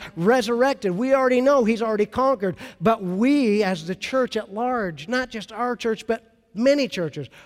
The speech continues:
are struggling over this one set of rules. This one thing that he said, "I want you to,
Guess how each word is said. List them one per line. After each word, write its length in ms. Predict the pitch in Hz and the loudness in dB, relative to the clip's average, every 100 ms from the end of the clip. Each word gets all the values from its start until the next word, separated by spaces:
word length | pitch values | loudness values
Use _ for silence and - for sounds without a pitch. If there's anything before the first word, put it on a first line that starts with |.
| _ | _
are 140 | 196 202 | -6 -6
struggling 600 | - 240 277 240 220 220 | -8 -2 -2 2 0 0
over 260 | 220 208 | 0 0
this 560 | 175 147 254 262 - - _ | -2 2 2 2 -6 -14 _
one 440 | 208 226 233 233 | -4 -2 -2 -4
set 540 | 220 - 220 220 220 _ | -8 -4 -2 -2 -6 _
of 160 | 190 170 | -10 -4
rules. 560 | 190 165 127 120 - _ _ _ _ _ _ _ _ _ _ | -2 -2 -4 -12 -18 _ _ _ _ _ _ _ _ _ _
This 180 | - 214 | -4 -4
one 400 | 185 220 254 254 | -2 0 2 0
thing 280 | 240 277 226 | 2 2 4
that 80 | 208 | 0
he 80 | |
said, 260 | 190 233 208 - - | 2 0 -2 -6 -6
"I 140 | 180 | -2
want 320 | 240 269 269 | 2 2 2
you 140 | 240 269 | -2 0
to, 180 | 226 | 0